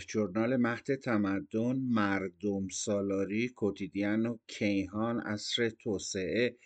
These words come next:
Asr Iranian, Aftab Yazd, Asia, Abrar, Etemad, Eskenas, tutti, tutti i giornali hanno dato grande spazio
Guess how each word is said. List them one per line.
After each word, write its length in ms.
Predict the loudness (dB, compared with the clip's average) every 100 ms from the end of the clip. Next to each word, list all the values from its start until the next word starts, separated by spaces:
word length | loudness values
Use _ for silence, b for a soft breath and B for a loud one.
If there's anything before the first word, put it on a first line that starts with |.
| b b b b b
Asr 320 | -4 0 2
Iranian, 760 | 2 2 4 4 6 4 2 2
Aftab 580 | 2 0 0 2 2 2
Yazd, 640 | 2 4 4 4 0 -4 0
Asia, 760 | 0 2 -2 0 2 4 4 0
Abrar, 760 | -2 -2 -2 -2 0 2 2 0
Etemad, 880 | -2 -2 -4 0 2 2 2 0 0
Eskenas, 840 | 0 0 0 2 2 0 -2 -2
tutti, 540 | 4 4 4 0 0
tutti 380 | 2 0 0 -2
i 60 | 0
giornali 680 | 2 2 4 4 4 2 2
hanno 280 | 2 2
dato 440 | 0 -2 -4 -6 -6
grande 540 | 0 2 4 4 2
spazio 720 | 0 -2 -4 -4 -6 -4 -4